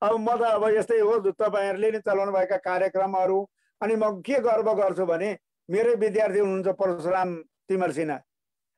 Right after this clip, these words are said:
यहाँलाई नै थाहा छ, छन्द अभियानको कविता, उहाँ अमेरिका बसेर चलाउनुहुन्छ। अ, त्यस्तै अब, अ, हजुर नै पनि हुनुभयो, अब, अ, साथी नै भन्नु पर्यो, अब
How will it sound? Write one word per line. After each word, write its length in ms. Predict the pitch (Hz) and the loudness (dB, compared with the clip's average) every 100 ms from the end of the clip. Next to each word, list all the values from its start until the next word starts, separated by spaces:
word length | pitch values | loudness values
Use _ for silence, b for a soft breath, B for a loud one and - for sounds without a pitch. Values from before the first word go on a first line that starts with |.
| _ _ - | _ _ -2
यहाँलाई 300 | 190 202 202 | 0 2 0
नै 140 | 208 | -2
थाहा 220 | 165 185 | 0 0
छ, 80 | 185 | 0
छन्द 380 | 233 - 190 190 | -2 -2 -2 0
अभियानको 600 | 190 185 185 185 185 185 | 2 2 2 2 0 -2
कविता, 500 | 185 185 180 180 180 165 b b - | 0 0 2 2 2 0 b b -10
उहाँ 760 | 175 170 160 175 175 165 165 - | -6 -4 -2 -2 0 -2 -4 -4
अमेरिका 360 | 185 185 180 | -2 0 2
बसेर 300 | 180 175 175 | 2 2 0
चलाउनुहुन्छ। 640 | 165 180 170 175 170 165 156 | 0 0 0 0 -2 -4 0
अ, 200 | 165 160 _ _ _ _ _ _ _ _ _ _ _ _ _ _ _ _ - 175 160 160 165 160 b b - | 0 -2 _ _ _ _ _ _ _ _ _ _ _ _ _ _ _ _ -12 -8 -6 -4 -4 -6 b b 0
त्यस्तै 300 | 226 214 226 | 0 4 4
अब, 200 | 214 208 208 190 165 b b 202 | 4 4 4 4 0 b b -6
अ, 40 | |
हजुर 540 | 175 165 160 180 208 | -4 -2 0 2 2
नै 140 | 226 240 | 2 0
पनि 180 | 233 226 | 0 0
हुनुभयो, 380 | 196 196 196 | 0 0 0
अब, 160 | 214 190 | 0 2
अ, 580 | 196 175 185 185 180 170 | -2 -2 -4 -6 -8 -8
साथी 380 | - 196 180 190 | -2 0 2 0
नै 140 | 196 | 0
भन्नु 280 | 180 160 165 | -2 -2 -2
पर्यो, 220 | 175 180 | 0 0
अब 200 | 175 175 | 0 -2